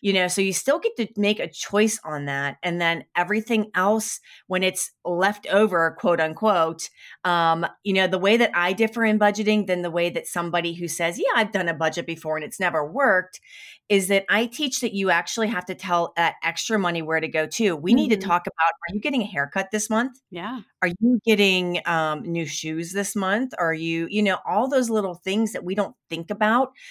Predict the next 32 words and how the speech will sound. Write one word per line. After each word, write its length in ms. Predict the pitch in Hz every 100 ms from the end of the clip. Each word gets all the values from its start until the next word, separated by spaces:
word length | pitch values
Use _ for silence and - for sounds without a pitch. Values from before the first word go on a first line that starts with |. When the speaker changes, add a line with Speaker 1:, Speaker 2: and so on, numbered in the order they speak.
| - -
Speaker 1:
that's 220 | 208 -
what 100 | 247
we 140 | 220
whittle 340 | 165 180 175 156
away. 460 | 143 170 165 147
And 120 | 165 160
in 120 | 160
the 140 | 156
end, 200 | 170 175
there's 180 | 160 151
actually 420 | - 151 - 147
nothing 500 | 147 147 147 151 143
left, 680 | 143 151 185 143 139 - - _ _ - _
um, 340 | 156 147 143 143
because 260 | 175 170 156
we 140 | 165
don't 340 | 143 170 170 -
control 480 | 185 - 185 185
the 320 | 165 160 151 -
five 300 | - 151 151
dollar, 320 | 151 147 147 147
twenty 380 | - 156 151
dollar, 360 | 151 151 147 147
and, 260 | 135 143 123
and 160 | 160 143
fifty 260 | 180 185
dollar 300 | 185 151 147
purchases 760 | 139 - 220 220 165 - 139 143
that 160 | 175 -
add 240 | 156 151 143
up 200 | 170 -
to 420 | - 156 143 143